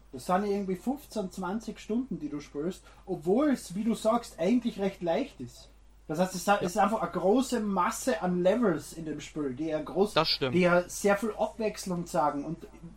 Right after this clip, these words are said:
Speaker 1: wirklich geile Charaktere drin haben und alles. Also das Spiel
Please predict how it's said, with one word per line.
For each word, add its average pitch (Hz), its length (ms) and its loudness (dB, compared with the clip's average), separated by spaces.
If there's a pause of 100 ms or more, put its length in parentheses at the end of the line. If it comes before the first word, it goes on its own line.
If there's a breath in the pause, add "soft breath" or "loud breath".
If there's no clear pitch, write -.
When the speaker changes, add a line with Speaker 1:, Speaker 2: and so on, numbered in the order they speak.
(320)
Speaker 1:
wirklich 190 420 -2
geile 196 500 2
Charaktere 170 640 -4
drin 160 260 -6
haben 147 280 -4
und 127 120 -8
alles. 143 380 -6 (340)
Also 147 160 -6
das 160 140 -6
Spiel 202 420 6